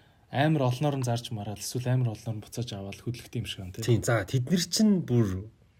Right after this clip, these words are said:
Speaker 2: амар том community болцсон, бүгд хоорондоо холбоотой.
Speaker 1: Мм.
Speaker 2: юу хийх вэ айгүй сайн мэдж байгаа хүмүүс за яг тэр 60 64 мянган гараа явж хахад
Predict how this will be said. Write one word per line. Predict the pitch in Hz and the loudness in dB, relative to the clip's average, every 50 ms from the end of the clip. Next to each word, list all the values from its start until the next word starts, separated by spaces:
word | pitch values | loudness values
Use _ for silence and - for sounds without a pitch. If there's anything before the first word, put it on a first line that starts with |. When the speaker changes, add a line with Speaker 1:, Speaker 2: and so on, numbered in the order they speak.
| _ _ _ - | _ _ _ -2
Speaker 2:
амар | 123 127 139 143 143 143 139 135 123 | 0 2 2 2 2 2 2 2 0
том | 123 - 107 98 90 | 0 0 -2 -2 -2
community | - - 110 123 127 131 123 123 - 123 | -2 -2 2 2 4 2 2 0 -2 -2
болцсон, | 120 135 127 - - - - 151 147 127 | -2 -2 -4 -4 -4 -2 -2 -2 0 -2
бүгд | 113 135 139 - - | -4 -4 -4 -6 -6
хоорондоо | 104 107 104 98 95 95 90 82 | -6 -4 -4 -4 -6 -8 -6 -6
холбоотой. | 90 117 120 - - 151 - - - 156 151 147 139 - - | -4 -4 -4 -2 -2 -2 -2 0 2 2 2 2 0 -4 -8
Speaker 1:
Мм. | 110 101 95 95 - - - - - - - - _ _ _ _ _ _ _ _ _ _ - - - - - - _ _ - | -10 -10 -10 -12 -12 -14 -16 -18 -18 -20 -20 -20 _ _ _ _ _ _ _ _ _ _ -20 -20 -20 -20 -20 -20 _ _ 0
Speaker 2:
юу | 151 175 135 | 2 2 2
хийх | 113 117 117 - - | 2 0 -2 -2 -2
вэ | 113 90 104 | -2 -2 0
айгүй | 131 156 190 | 0 2 0
сайн | 165 - 165 160 156 | 2 2 4 4 4
мэдж | 156 147 - - | 2 2 -2 -4
байгаа | - - 143 147 147 143 117 | -4 -2 0 0 0 0 2
хүмүүс | 113 101 - - - | 0 0 0 -2 -4
за | - 135 135 143 131 | -4 -2 0 2 4
яг | 156 175 170 | 4 4 4
тэр | - 180 156 151 110 98 95 - | 2 2 2 2 2 0 -2 -4
60 | - 135 175 175 139 131 120 - - - | -2 2 2 2 2 0 -2 -6 -4 -2
64 | 127 123 151 160 139 147 131 - 135 | -2 0 2 2 2 0 0 2 4
мянган | 127 127 120 113 107 110 107 | 4 4 4 2 0 -2 -4
гараа | - 110 117 127 120 110 | -2 0 2 2 4 2
явж | 104 - - 117 | 2 0 -2 -2
хахад | 101 117 120 - | -2 -2 -4 -6